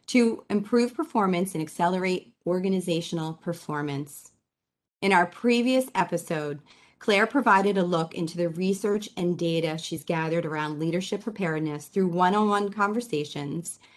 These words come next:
with new leaders and talent management executives.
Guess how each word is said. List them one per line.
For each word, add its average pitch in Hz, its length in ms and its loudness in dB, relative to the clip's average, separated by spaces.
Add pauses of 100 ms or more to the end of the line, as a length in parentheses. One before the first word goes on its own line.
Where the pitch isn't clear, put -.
(140)
with 147 160 -6
new 160 220 0
leaders 247 680 0 (280)
and 180 160 2
talent 185 500 0
management 160 680 -2
executives. 147 1040 -6